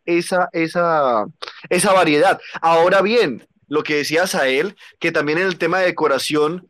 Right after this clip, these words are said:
si uno es un fanático, qué sé yo, voy a decir algo de la Guerra de las Galaxias, de Star Wars,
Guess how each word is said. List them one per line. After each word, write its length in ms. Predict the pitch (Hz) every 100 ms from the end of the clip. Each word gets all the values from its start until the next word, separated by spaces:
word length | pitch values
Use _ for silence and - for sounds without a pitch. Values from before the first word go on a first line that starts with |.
| _
si 220 | - - 196
uno 140 | 190
es 100 | 196
un 140 | 208 190
fanático, 760 | 208 196 190 202 185 185 160 _
qué 180 | - 160
sé 220 | 143 170
yo, 160 | 151 156
voy 140 | 135 160
a 60 |
decir 280 | 147 127 156
algo 220 | 156 135
de 400 | 120 113 110 110
la 120 | 117 120
Guerra 200 | 151 160
de 60 |
las 120 | 147
Galaxias, 460 | 127 123 127 - 180
de 80 | 143
Star 240 | 117 147 135
Wars, 380 | 127 175 202